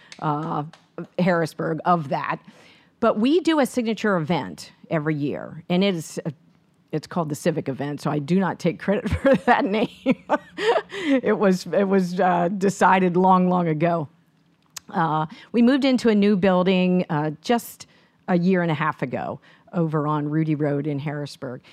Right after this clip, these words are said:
And we try to, uh, because I'm on the event committee, try to bring in really significant guests that would change up the audience. And our goal is, you know, any organization that exists on sponsorships, you need a wide network. You need a diverse network.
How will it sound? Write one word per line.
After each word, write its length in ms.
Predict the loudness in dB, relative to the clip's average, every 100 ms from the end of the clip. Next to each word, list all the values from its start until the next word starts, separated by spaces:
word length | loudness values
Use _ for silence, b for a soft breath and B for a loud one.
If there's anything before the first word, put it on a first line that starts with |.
| B B B
And 160 | 0
we 80 | 0
try 400 | 0 0 0 0
to, 580 | -2 -2 0 2 0 0
uh, 300 | 0 0 -2
because 280 | -4 -4 -2
I'm 120 | 0
on 140 | 2 2
the 220 | 2 0
event 320 | -2 -4 -6
committee, 300 | -8 -8 -8
try 180 | -8 -8
to 80 | -4
bring 220 | -2 0
in 260 | 0 -2 -2
really 380 | -2 -2 -2
significant 680 | -4 -4 -4 -4 -4 -4 -4
guests 420 | -4 -6 -8 -14 -20 B B B
that 120 | -2
would 180 | 0 -2
change 400 | -2 0 0 0
up 180 | -2 -2
the 140 | -2
audience. 600 | -2 -4 -8 -16 -18 -20 b b b
And 140 | -2
our 180 | 0 0
goal 380 | -2 -2 0 2
is, 360 | 0 0 -4 -8
you 160 | -4 -2
know, 180 | -2 -4 _ _ -2
any 280 | 0 2
organization 640 | 2 2 0 0 -2 -2 -4
that 140 | -4
exists 340 | -4 -6 -6 -8
on 80 |
sponsorships, 880 | -8 -4 -2 -2 -4 -8 -6 -10 -6
you 180 | -4 0
need 200 | 0 0
a 120 | 0
wide 600 | -2 -6 -6 -4 -4 -4
network. 460 | -6 -8 -10 -10 -6
You 80 | -4
need 140 | -4
a 80 | -4
diverse 600 | -4 -4 -2 -2 -4 -8
network. 520 | -10 -10 -12 -14 -16